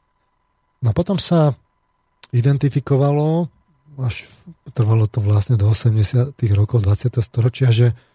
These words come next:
môže byť vlastne aj androgynnosť, ako akýsi taký ideál, že máte obidvoje z tých vlastností, že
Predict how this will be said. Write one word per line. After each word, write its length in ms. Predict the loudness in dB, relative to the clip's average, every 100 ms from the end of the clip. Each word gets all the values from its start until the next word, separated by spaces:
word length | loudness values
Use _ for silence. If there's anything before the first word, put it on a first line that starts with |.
| _
môže 220 | -2 0 0
byť 160 | 0
vlastne 380 | -2 -4 -4 -4
aj 160 | -2 -2
androgynnosť, 880 | 0 0 2 0 0 0 0 -2 -8 -8
ako 220 | -2 -2
akýsi 320 | 0 -2 -2
taký 320 | -4 0 0
ideál, 320 | 2 4 2
že 160 | 2 2
máte 320 | 2 0 -2
obidvoje 680 | -4 -2 -2 0 2 2 2
z 100 | -2
tých 160 | -10 -6
vlastností, 960 | -2 -2 -2 -4 -4 -6 -6 -4 -6 -10 _ _ _ _ _ _ -6
že 240 | -6